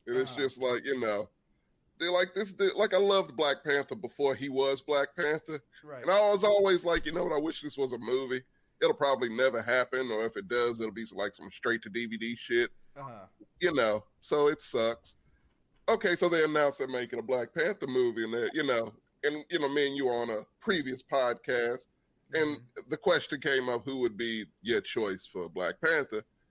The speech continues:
Speaker 1: And my choice was Chadwick Boseman. And
Speaker 2: Was it
Speaker 1: sure
Speaker 2: really?
Speaker 1: enough,
Speaker 2: Did you call the shot?
Speaker 1: Call the shot, man. I
Speaker 2: Oh,
Speaker 1: don't hit
Speaker 2: man.
Speaker 1: many.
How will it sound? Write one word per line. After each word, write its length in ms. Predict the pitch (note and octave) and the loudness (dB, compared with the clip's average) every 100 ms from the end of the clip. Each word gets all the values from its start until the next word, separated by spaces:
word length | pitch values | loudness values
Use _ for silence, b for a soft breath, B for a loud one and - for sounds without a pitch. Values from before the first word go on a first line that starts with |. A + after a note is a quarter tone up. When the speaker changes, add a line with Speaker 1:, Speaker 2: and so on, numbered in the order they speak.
| _ - | _ -12
Speaker 1:
And 100 | G#2+ | -6
my 160 | A#2 A2 | -2 -4
choice 440 | - B2 G2+ G2 | -2 -4 -4 -6
was 180 | F#2 F#2 | -12 -10
Chadwick 460 | - A2+ G#2 G2+ - | -2 -2 -2 -6 -6
Boseman. 460 | G2+ F#2+ - F2+ - | -6 -6 -10 -12 -8
And 80 | - | -2
Speaker 2:
Was 40 | |
it 40 | |
Speaker 1:
sure 180 | F#4+ D#3 | 2 4
Speaker 2:
really? 160 | F#3+ E4 | 4 6
Speaker 1:
enough, 60 | F4+ | 4
Speaker 2:
Did 120 | G#3 | 4
you 60 | D4 | 0
call 220 | - D#4+ | 6 6
the 80 | D#4+ | 6
shot? 340 | - G4 F#4+ - _ _ _ _ | 2 2 0 -4 _ _ _ _
Speaker 1:
Call 200 | F3+ G3+ | 2 4
the 80 | F#3 | 4
shot, 340 | F3+ A3 B3 - | 2 0 0 0
man. 280 | D#3 E3 F#3 - | 2 2 0 0
I 60 | C#3+ | 2
Speaker 2:
Oh, 40 | |
Speaker 1:
don't 200 | G#3 A#3 | 6 6
hit 140 | G#3 - | 6 4
Speaker 2:
man. 120 | A3+ A3 | 4 2
Speaker 1:
many. 140 | F3 | 2